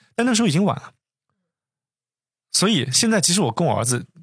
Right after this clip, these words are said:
跟他讲，你背一百遍“少壮不努力，老大徒伤悲”也没有用的，他扭头就，就该，该怎么样就怎么样，因为他没有足够的阅历和体验去支撑这个东西。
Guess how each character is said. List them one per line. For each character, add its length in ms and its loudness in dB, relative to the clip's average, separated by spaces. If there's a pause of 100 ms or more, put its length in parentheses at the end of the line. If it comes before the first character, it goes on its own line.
跟 80 -4
他 80 0
讲， 180 0
你 60 0
背 160 0
一 100 2
百 160 -2
遍 200 0
“少 140 0
壮 200 0
不 100 -4
努 80 -2
力， 140 -2
老 120 -2
大 120 -2
徒 100 -6
伤 160 -2
悲” 80 0
也 60 2
没 100 2
有 80 0
用 140 0
的， 260 -6
他 120 -4
扭 200 0
头 140 -2
就， 180 -2 (300)
就 140 0
该， 180 0
该 180 -2
怎 100 0
么 80 -2
样 140 -2
就 100 -2
怎 140 -6
么 60 -8
样， 120 -10 (640)
因 80 -2
为 20 0
他 80 0
没 120 4
有 100 2
足 160 -2
够 80 0
的 180 -2 (380)
阅 220 2
历 200 -2
和 160 -8
体 160 -2
验 120 -2
去 100 -4
支 160 0
撑 140 0
这 40 0
个 60 -2
东 160 -4
西。 100 -2